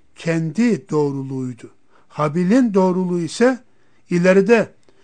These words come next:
tüm insanların günahı için kendisini çarmıh üzerinde kurban edecek olan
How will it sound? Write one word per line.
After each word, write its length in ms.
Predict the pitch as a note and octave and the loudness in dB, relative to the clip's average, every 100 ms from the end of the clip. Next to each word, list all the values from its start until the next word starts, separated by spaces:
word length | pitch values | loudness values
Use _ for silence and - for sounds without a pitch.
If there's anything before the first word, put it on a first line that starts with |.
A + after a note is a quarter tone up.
| _ - | _ -2
tüm 240 | C#4 C4 | 0 2
insanların 760 | G3+ G3+ G3 G3 G#3 G3+ G#3 F#3+ | 2 0 2 0 2 2 2 0
günahı 300 | F3 F#3+ G3 | 2 2 2
için 360 | G#3+ G3+ G#3 F#3+ | 2 -2 -4 -4
kendisini 680 | - F#3+ F#3+ F3+ - G3 | -2 0 0 -2 -2 -2
çarmıh 440 | F#3+ F#3 F3 A3 A#3 | -2 -2 0 2 2
üzerinde 500 | F#3+ G3 F#3+ F#3+ E3+ - _ | 2 0 2 0 -2 -8 _
kurban 440 | - F3+ E3+ F#3+ A#3+ | -6 -4 0 0 2
edecek 460 | A3 G3 F3 F3+ | 2 0 0 -4
olan 340 | E3+ G3 B3+ | -2 0 0